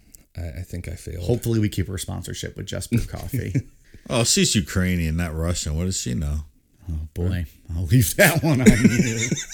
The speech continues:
Speaker 2: <laughs> Dave, you got anything else for this episode?
Speaker 3: No, it's a, it was a crazy story. It's why I believe it's still unexplained to this day.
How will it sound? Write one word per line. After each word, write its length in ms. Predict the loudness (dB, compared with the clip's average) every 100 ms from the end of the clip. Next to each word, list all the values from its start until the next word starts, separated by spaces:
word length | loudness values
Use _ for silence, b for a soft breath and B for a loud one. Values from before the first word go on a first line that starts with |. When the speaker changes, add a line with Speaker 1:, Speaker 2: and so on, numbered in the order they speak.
| -2
Speaker 2:
<laughs> 800 | -2 -2 -6 -6 -18 -14 -12 -2
Dave, 260 | 6 8 10
you 80 | 8
got 140 | 8
anything 400 | 8 6 6 4
else 240 | 4 4 2
for 120 | 0
this 380 | 4 6 6 4
episode? 600 | 2 2 2 4 2 4
Speaker 3:
No, 400 | 8 8 8 4
it's 180 | 2 2
a, 280 | 0 -2 -6 -14 B B B
it 60 | -8
was 160 | -4
a 60 | -4
crazy 440 | 0 0 0 0
story. 520 | 0 2 2 2 -2
It's 180 | -4 -4
why 220 | -6 -6
I 260 | -4 -4 -6 -8 -12
believe 280 | -6 -4 -2
it's 120 | -4
still 280 | -4 -4 -2
unexplained 680 | -2 -4 -6 -6 -4 -2 -4
to 100 | -4
this 240 | -4 -6
day. 280 | -6 -6 -6